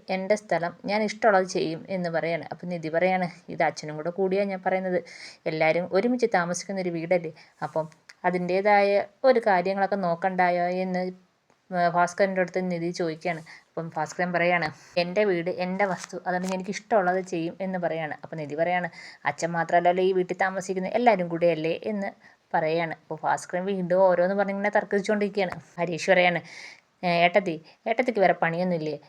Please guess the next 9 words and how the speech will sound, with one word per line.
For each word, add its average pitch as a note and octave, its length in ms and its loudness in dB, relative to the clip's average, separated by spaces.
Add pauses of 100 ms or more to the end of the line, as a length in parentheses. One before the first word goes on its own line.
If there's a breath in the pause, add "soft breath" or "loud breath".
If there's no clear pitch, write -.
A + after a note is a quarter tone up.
(120)
ഇങ്ങേരോട് A3+ 440 4
ഇതൊന്നും E3+ 440 0
പറഞ്ഞാൽ E3 280 2
ഒരു G3+ 140 2
കാര്യമില്ല, D3+ 480 0
ഇങ്ങേര് A3 300 2
ഇതൊന്നും D#3 260 0
കേൾക്കാൻ D#3+ 360 0
പോകുന്നില്ല. D3+ 380 -6